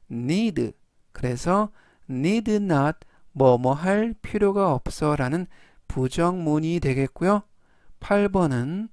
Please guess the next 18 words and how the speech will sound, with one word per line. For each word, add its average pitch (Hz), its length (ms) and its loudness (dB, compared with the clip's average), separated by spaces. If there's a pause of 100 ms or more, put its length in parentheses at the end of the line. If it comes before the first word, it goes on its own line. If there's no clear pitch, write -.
(260)
정답이 131 840 -2 (500)
had 180 260 0 (380)
better, 165 540 2 (400)
뭐뭐 135 400 4
하는 180 340 -4
게 196 120 0
좋겠어, 170 840 -2 (360)
뭐뭐 131 320 2
하는 175 260 -4
편이 175 300 -4
낫겠어. 135 720 -2 (540)
그래서 160 580 0 (500)
had 185 300 2 (380)
better 165 460 4 (100)
clean, 175 480 -2 (300)
청소하는 185 840 -4
게 131 340 0 (300)
좋겠어. 156 800 -4